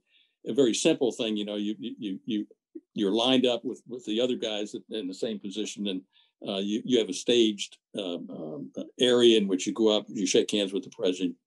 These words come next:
a, a few, a few lines back and forth, and, you know, off you go. But for,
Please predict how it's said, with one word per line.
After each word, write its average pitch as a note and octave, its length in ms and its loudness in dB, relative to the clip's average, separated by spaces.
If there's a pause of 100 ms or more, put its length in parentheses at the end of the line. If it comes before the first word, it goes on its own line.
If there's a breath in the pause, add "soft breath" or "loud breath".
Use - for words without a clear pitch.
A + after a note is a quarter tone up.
(320)
a, - 180 -6
a F2 40 -6
few, A#2 260 4 (260)
a A2+ 80 0
few C3+ 300 6
lines A2 300 0
back G#2+ 260 -4
and G2+ 120 -6
forth, G#2 340 -4
and, F2 120 -2 (320)
you A#2 100 2
know, G2 140 2
off G#2+ 300 0
you G2 100 -2
go. F#2+ 300 0 (320 soft breath)
But C3 260 4 (600)
for, C3+ 320 4